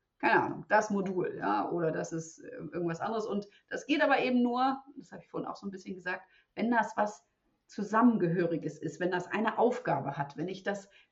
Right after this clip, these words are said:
irgendwie als eins identifizieren kann und mich das nicht verwirrt, ne? Ich sag häufig in meinen Vorträgen,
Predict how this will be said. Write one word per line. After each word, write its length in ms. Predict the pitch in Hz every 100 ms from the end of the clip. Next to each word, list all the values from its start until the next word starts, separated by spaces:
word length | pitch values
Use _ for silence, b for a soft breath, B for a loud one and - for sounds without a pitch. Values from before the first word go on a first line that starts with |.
| -
irgendwie 280 | 240 247 135
als 220 | 202 - -
eins 320 | 240 254 -
identifizieren 840 | - 196 196 - - - 262 202
kann 260 | 196 185 170
und 280 | 190 -
mich 160 | 202 196
das 180 | 208 -
nicht 160 | 202
verwirrt, 580 | - 185 165 202 151 -
ne? 120 | 285
Ich 120 | - -
sag 160 | 180 - _
häufig 240 | 190 175 175
in 80 | 175
meinen 200 | 165 165
Vorträgen, 520 | 196 196 190 180